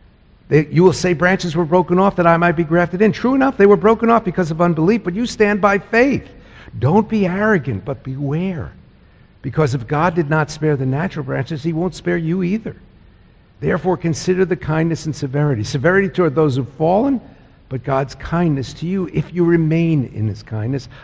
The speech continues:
Other you, otherwise, you also will be cut off. Listen, Israel is an example to us of God's love and God's discipline.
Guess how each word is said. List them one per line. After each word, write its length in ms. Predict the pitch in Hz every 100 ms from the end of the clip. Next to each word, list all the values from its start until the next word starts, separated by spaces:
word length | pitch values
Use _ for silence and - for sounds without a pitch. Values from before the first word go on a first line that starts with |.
| -
Other 220 | 143 147
you, 260 | 147 165 -
otherwise, 400 | 151 165 156 151
you 180 | 165 156
also 300 | 175 208 156
will 100 | 113
be 140 | 95
cut 180 | 101 107
off. 180 | 87 87 - - - -
Listen, 280 | 196 185 - - -
Israel 480 | 220 202 185 190
is 140 | 180 139
an 100 | 165
example 520 | 123 113 175 208 180
to 260 | - 147 117
us 500 | 123 147 - - - - - _ - _ _ _ _ _ _ _ _
of 120 | 120 113
God's 360 | 123 113 107
love 460 | 127 135 196 240 202 - - - - _ _ _ _ _ _ _ -
and 180 | 120 107
God's 400 | 117 113 107 - -
discipline. 580 | 123 107 113 - 85